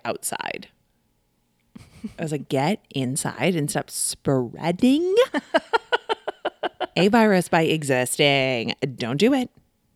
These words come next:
Don't do it." Um, I would, like, go on walks, and if someone was, like, even, like, on the street near me, I'd be like,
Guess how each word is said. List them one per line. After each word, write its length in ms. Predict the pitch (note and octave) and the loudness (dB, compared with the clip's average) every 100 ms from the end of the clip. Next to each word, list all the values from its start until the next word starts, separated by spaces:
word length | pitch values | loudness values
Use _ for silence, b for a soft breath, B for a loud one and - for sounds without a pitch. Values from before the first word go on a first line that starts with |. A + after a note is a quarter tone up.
| _ _ _ C#3+ A#2 | _ _ _ -14 -8
Don't 340 | B2+ B2 - | -6 -4 -6
do 220 | - F3 C4 | -2 0 0
it." 180 | C4 - _ _ B B B B - | -2 -8 _ _ B B B B -2
Um, 520 | D#3+ D3+ C3 C#3 E3+ - | 0 2 0 -2 -6 -2
I 80 | D3+ | 0
would, 120 | D#3 | 2
like, 160 | D#3 - | 2 2
go 160 | C#3+ | 0
on 160 | C#3+ D3 | 2 0
walks, 480 | C#3 A#2+ C#3 - - | -2 -4 -10 -8 -4
and 320 | B2 B2 C3+ - | -4 -4 -8 -8
if 100 | C#3+ | -8
someone 320 | - C#3 C#3+ | -6 -4 -4
was, 140 | C#3+ C#3+ | -4 -6
like, 140 | C#3 | -6
even, 260 | - C#3+ C3+ | -8 -8 -8
like, 140 | C3+ | -8
on 140 | - A#2+ | -10 -10
the 80 | B2+ | -8
street 240 | - C#3 | -8 -8
near 200 | C3 A#2+ | -8 -8
me, 140 | A#2 A2+ | -8 -8
I'd 100 | D#3+ | -6
be 80 | |
like, 240 | E2 - | -6 -8